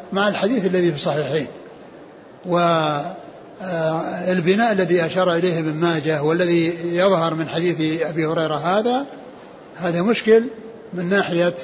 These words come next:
أن، أنه يترتب عليه أنه اعتبر، آه، الدخول في الصلاة على غير وضوء، والرسول صلى الله عليه وسلم يقول: "لا يقبل الله صلاة أحدكم إذا أحدث حتى يتوضأ، لا يقبل الله صلاة أحدكم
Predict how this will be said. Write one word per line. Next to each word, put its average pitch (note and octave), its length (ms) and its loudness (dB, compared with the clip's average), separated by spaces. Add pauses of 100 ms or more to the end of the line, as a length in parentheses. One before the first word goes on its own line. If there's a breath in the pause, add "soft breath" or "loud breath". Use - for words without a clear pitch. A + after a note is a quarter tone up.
(180)
أن، F3+ 240 -2 (360)
أنه F3 260 0
يترتب F#3 520 2
عليه E3 420 2 (640)
أنه F#3 600 0
اعتبر، F#3 640 4 (1040)
آه، E3+ 360 2
الدخول F#3 380 0
في D#3 60 -4
الصلاة F#3+ 400 2
على A3+ 160 4
غير B3 200 6
وضوء، A3 300 4 (1400)
والرسول D#3 340 -4
صلى F3 100 -2
الله D3+ 120 0
عليه F3+ 100 0
وسلم E3+ 120 0
يقول: D#3+ 260 0
"لا G3+ 120 4
يقبل F#3+ 200 0
الله F3+ 160 2
صلاة E3+ 260 0
أحدكم F3+ 360 0
إذا G3 140 4
أحدث G3 280 2
حتى A#3 280 2
يتوضأ، A3 500 2 (880)
لا E3+ 80 0
يقبل E3+ 260 0
الله D#3+ 340 2
صلاة D#3+ 380 0
أحدكم E3 500 -2